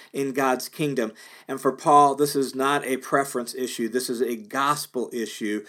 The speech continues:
And so you'll find a lot of fiery rhetoric in the letter to Galatians because Paul is really upset by this.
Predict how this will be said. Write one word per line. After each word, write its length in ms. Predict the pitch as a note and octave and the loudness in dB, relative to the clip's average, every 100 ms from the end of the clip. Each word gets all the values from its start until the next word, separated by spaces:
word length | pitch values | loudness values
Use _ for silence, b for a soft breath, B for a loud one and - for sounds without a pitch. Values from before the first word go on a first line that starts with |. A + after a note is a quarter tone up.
| B B C3+ | B B -8
And 100 | C3 | -2
so 140 | C#3+ | 2
you'll 200 | C3 D3 | 4 4
find 280 | D3+ D3 C3 | 4 2 2
a 60 | |
lot 260 | A#2+ C#3 D#3+ | 0 2 2
of 140 | A#2+ | 0
fiery 580 | - - D3 E3+ F3 E3+ | -8 -4 0 2 4 4
rhetoric 460 | C#3+ D3+ C#3 C3 - | 4 4 2 -2 -8
in 80 | C3+ | -8
the 80 | A#2+ | -2
letter 240 | C3 C3+ | 0 0
to 100 | B2+ | -2
Galatians 560 | G#2+ A2 B2 B2+ G2+ G2+ | -6 -2 -2 -4 -8 -12
because 300 | A2 A2+ - | -8 -8 -8
Paul 320 | - B2 A2 | -4 -2 -2
is 140 | G2+ | -6
really 420 | G#2+ B2 C#3+ B2+ | -4 2 4 4
upset 500 | G#2+ - - B2+ - | 0 -4 -6 -6 -8
by 200 | - F2 | -12 -12
this. 400 | E2 D2 - - | -12 -16 -18 -20